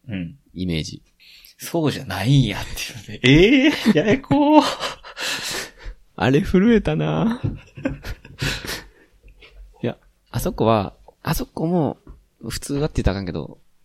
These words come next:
Speaker 2: 普通は、めちゃめちゃにダイヤが、その、あれ、まあ、八重子を、あの、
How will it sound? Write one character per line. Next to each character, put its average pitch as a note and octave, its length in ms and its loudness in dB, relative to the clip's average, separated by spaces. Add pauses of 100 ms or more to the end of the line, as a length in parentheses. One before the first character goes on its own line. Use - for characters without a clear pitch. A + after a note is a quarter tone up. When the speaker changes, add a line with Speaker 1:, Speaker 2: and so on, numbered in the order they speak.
(240)
Speaker 2:
普 - 140 -18
通 - 200 -8
は、 A#2 440 -2 (1000)
め F#2 280 -4
ち - 140 0
ゃ C3+ 40 4
め B2+ 100 2
ち - 100 2
ゃ C3 40 6
に A#2+ 100 0
ダ A#2 120 6
イ A#2 80 4
ヤ F2+ 100 2
が、 D#2 320 -6 (320)
そ - 160 -16
の、 A#2+ 220 -16 (400)
あ - 40 -6
れ、 A#2 60 0
ま C3 80 2
あ、 A#2 40 4
八 C#3+ 140 6
重 F3 80 2
子 G#2+ 380 0
を、 - 160 -8 (1200)
あ F#2 160 -6
の、 D#2 540 -10